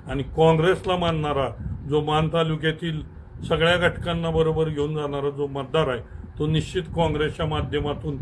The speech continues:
या निवडणुकीत आपली ताकद दाखवून देईल. गेल्या दोन तीन निवडणुकीचा इतिहास बघता या ठिकाणी सातत्यानं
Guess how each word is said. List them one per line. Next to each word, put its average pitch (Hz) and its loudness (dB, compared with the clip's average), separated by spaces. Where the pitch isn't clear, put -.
या 147 4
निवडणुकीत 143 0
आपली 135 -2
ताकद 135 -4
दाखवून 123 -2
देईल. - -8
गेल्या 120 0
दोन 127 0
तीन 131 -2
निवडणुकीचा 127 0
इतिहास 127 0
बघता 123 0
या 113 4
ठिकाणी 120 -2
सातत्यानं 135 -2